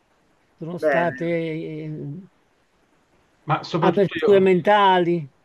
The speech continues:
Speaker 3: io chiedo a
Speaker 1: Si è aperta
Speaker 3: tutti
Speaker 1: anche un po' la
Speaker 3: coloro che
Speaker 1: mente.
Speaker 3: hanno, che, io chiedo a tutti coloro che hanno partecipato attivamente, poi tutti quelli che vedranno questi video, insomma,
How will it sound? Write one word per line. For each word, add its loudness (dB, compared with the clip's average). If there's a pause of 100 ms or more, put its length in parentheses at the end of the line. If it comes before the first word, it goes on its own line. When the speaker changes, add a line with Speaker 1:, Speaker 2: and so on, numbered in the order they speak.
(200)
Speaker 3:
io -6
chiedo 2
a 4
Speaker 1:
Si -4
è -2
aperta -4
Speaker 3:
tutti 4
Speaker 1:
anche 4
un -2
po' 0
la -
Speaker 3:
coloro 4
che -2
Speaker 1:
mente. -
Speaker 3:
hanno, -4
che, -8
io 0
chiedo 0
a -2
tutti -8
coloro 2
che -6
hanno -4
partecipato -4
attivamente, -4
poi -4
tutti -6
quelli -4
che -2
vedranno -2
questi -10
video, 0
insomma, -4